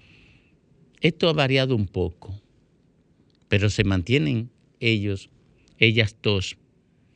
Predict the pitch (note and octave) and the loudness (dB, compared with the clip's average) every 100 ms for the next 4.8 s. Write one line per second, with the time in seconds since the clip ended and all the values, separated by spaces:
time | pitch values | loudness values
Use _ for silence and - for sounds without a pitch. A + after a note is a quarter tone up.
0 | _ _ - - G#2+ G#2 G2 G#2 F#2+ A2+ | _ _ -14 -2 0 2 2 2 0 -2
1 | B2+ - C3+ A2 F#2 G#2 G2+ F#2+ F2+ F2+ | -2 0 0 0 -2 -2 -2 -2 -2 -2
2 | F2 G2 G2 G#2 - F2 E2+ E2+ G#2 _ | -2 -2 -2 -4 -4 -4 -4 -8 -10 _
3 | _ _ _ _ _ _ _ _ _ _ | _ _ _ _ _ _ _ _ _ _
4 | _ _ G#2 F#2+ F#2+ F#2 F2+ | _ _ -2 0 0 -2 -4